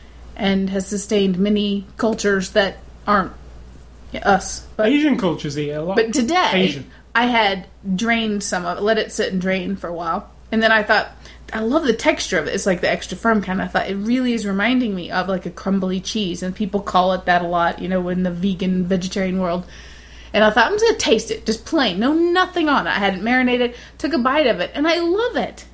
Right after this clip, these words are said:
Speaker 1: It's got this weird nut
Speaker 2: Do you mean just on its
Speaker 1: soy
Speaker 2: own?
Speaker 1: Yeah, totally plain.
Speaker 2: I actually don't like it like that.
Speaker 1: I mean, I wouldn't eat it, just sit there and eat big pieces
Speaker 2: Put a,
Speaker 1: of it.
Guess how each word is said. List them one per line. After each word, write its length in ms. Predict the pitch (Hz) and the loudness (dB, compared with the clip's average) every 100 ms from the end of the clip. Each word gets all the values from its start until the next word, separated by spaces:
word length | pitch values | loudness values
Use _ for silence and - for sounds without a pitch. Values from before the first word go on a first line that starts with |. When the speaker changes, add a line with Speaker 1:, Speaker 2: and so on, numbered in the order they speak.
| - - - | -20 -20 -20
Speaker 1:
It's 80 | - | -8
got 140 | 240 240 | -4 -2
this 200 | 285 - | -4 -4
weird 760 | 196 254 277 277 269 254 240 - - - - - - - _ _ _ _ _ _ - - | -2 0 0 0 0 -2 -6 -12 -20 -20 -20 -20 -20 -20 _ _ _ _ _ _ -20 -4
nut 520 | 208 214 220 269 277 - - - 180 | 0 2 2 2 -2 -8 -20 -10 0
Speaker 2:
Do 60 | |
you 40 | 214 | 2
mean 140 | 226 | 4
just 200 | 208 208 | 4 4
on 140 | 220 277 | 4 4
its 140 | 262 | 4
Speaker 1:
soy 100 | 226 | 4
Speaker 2:
own? 220 | 202 143 254 | 2 0 0
Speaker 1:
Yeah, 220 | 349 269 | 0 0
totally 340 | 254 294 311 277 | 0 2 2 0
plain. 360 | 262 220 247 | 0 0 2
Speaker 2:
I 100 | 285 | 2
actually 200 | 214 190 | 4 2
don't 180 | 165 147 | 2 2
like 180 | 165 190 | 0 0
it 80 | 151 | -2
like 140 | 143 | -2
that. 180 | 143 147 | -4 0
Speaker 1:
I 20 | |
mean, 220 | 311 311 - | 2 2 2
I 80 | 277 | 2
wouldn't 300 | 294 330 - | 4 2 2
eat 200 | 277 262 | 0 2
it, 260 | 240 - 208 | 0 -2 -4
just 180 | 247 - | -2 -2
sit 140 | 233 | 0
there 120 | 226 | 2
and 100 | 220 | 0
eat 180 | 180 185 | -2 -2
big 220 | 220 185 | -2 0
pieces 360 | 277 294 180 185 | 0 2 2 2
Speaker 2:
Put 40 | |
a, 40 | 190 | 0
Speaker 1:
of 80 | 170 | -2
it. 180 | - | -6